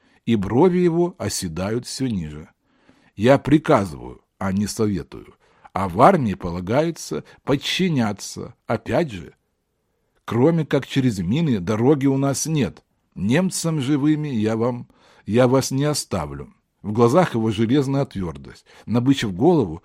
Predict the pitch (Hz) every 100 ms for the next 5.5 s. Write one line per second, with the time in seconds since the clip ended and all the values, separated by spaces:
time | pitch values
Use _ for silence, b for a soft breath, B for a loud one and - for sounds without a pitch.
0 | b b 123 170 156 b b - 139 135
1 | 147 113 117 107 - 147 156 127 - 107
2 | 156 - 92 - _ _ - 90 104 90
3 | 107 113 127 113 104 85 58 60 - _
4 | _ b b b - 107 - 160 185 214
5 | 185 107 71 67